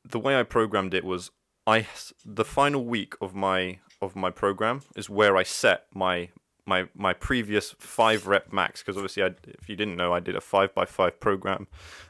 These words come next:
Um, you know, if you actually wanna, if you wanna hear any, a little bit more detail on it, I did it on my YouTube channel, J M Strength.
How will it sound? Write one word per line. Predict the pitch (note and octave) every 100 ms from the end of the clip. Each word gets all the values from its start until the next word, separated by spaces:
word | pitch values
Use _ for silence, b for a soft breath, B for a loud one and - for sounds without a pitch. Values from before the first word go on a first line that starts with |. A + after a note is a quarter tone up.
| B
Um, | F2 E2 E2+ - b b b b b
you | G#2+
know, | F2+
if | -
you | G2
actually | G2 G2+
wanna, | F#2+ F#2 -
if | -
you |
wanna | G#2
hear | G2+ G2+ F#2+ -
any, | G#2 G2 -
a |
little | F#2+ F2+
bit | G2
more | F#2+
detail | F#2 A2 - G2
on |
it, | F#2+
I | F#2
did | F#2+
it | F2+ - -
on | F#2+
my | F#2
YouTube | G2+ - G2
channel, | - G2 F#2+
J | F#2 F2
M | F2
Strength. | - F2+ E2+ - -